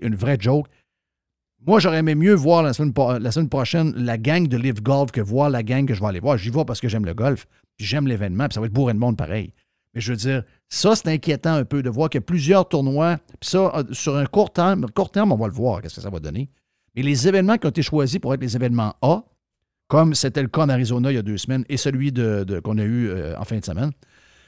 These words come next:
ça, pour moi, c'est un, c'est très inquiétant pour Live Golf. Mais d'un autre côté, pour la P G A, je suis en train de me demander s'il n'y a pas la moitié des, des, des, des, des tournois qui vont disparaître. Parce que, euh, tu peux pas arriver avec, euh, tu, tu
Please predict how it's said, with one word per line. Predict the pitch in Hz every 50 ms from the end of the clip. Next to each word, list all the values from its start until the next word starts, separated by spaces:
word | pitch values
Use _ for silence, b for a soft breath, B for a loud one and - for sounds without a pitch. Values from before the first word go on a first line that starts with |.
| b b b
ça, | - - - - 233 254 247
pour | - 190 175
moi, | 170 175 196 220 208
c'est | - - 135 -
un, | 147 147 143 135
c'est | - 147 135
très | - - 196 202 160 151
inquiétant | 151 131 - 151 135 - 156 156
pour | - 131 113 117
Live | 120 117 95 101
Golf. | 101 117 127 156 208 202 - - - _ _ _ _ _ _ _ -
Mais | 123
d'un | 135 151 160 196
autre | 233 220 -
côté, | - 185 175 - - 214
pour | 214 - 147
la | 147 139
P | - - 165 160 135
G | 123 131
A, | 135 143 151 165 160 - _ _ _ _ _ _ _ _ _ _ _ _
je | - -
suis | 139
en | 135
train | 175 170
de | 160
me | 151
demander | 147 143 139 131 117 131 151
s'il | - - 117
n'y |
a |
pas | - 143 139
la | 131
moitié | 123 123 123 117 - 139
des, | 120 117 104
des, | - 110 107 98 104 104 98
des, | 95 104 101 95 95 90
des, | 90 98 95 92 90 87
des | 95 101
tournois | - - 110 104 110 120 117
qui | - 104
vont | 98 95
disparaître. | 98 - - 85 71 69 69 69 - _ _ _ _ _ _ _ _ _ _ _ _
Parce | 110 104 - -
que, | - - 120 117 113 117 113 107 -
euh, | 107 95 85
tu | 78 -
peux | - 139
pas | - - 151
arriver | 139 123 117 104 117 123 113
avec, | 101 101 95 -
euh, | 92 90
tu, | - -
tu | -